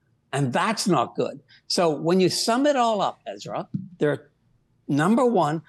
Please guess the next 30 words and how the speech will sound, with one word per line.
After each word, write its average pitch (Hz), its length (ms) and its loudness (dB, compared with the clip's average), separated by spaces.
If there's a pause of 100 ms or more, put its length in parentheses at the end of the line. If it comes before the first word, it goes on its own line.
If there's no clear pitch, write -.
(160)
we 151 140 4
don't 208 320 0
have 175 260 -6
a 143 60 -10
three - 200 -2
percent 123 420 -8
G 117 140 -2
D 113 140 -4
P. 120 320 -4 (220)
There 156 120 2
are 156 60 0
people 214 340 2
buying 175 420 2
milk 156 280 -2
and 120 120 -10
people 208 280 -8
buying 147 360 -2
cars 143 380 -2
and 127 100 -10
people 165 260 -6
buying 139 280 -4
food 139 340 -6 (200)
that 143 100 0
are 127 220 0
immigrants. 147 640 0 (200)
They 185 520 2 (300)
are 147 180 -2
three - 300 -8
percent 156 460 -10
new. 170 440 2